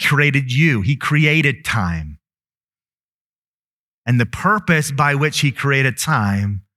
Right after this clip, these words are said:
Solomon wrestles with here and comes to the conclusion, is so that people will fear him, so that people will be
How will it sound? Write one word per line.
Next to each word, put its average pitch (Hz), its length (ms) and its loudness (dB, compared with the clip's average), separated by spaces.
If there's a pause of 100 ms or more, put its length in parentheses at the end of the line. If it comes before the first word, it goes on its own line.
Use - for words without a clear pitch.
(880)
Solomon 156 560 2
wrestles 143 420 0
with 135 140 0
here 143 260 2
and 127 140 0
comes 147 240 0
to 135 100 0
the 131 100 0
conclusion, 139 680 2
is 139 320 2
so 151 300 0
that 139 300 -2
people 127 600 -4 (720)
will 123 160 0
fear 151 340 0
him, 92 320 0
so 151 160 0
that 151 260 0
people 139 400 0
will 135 220 2
be 113 420 0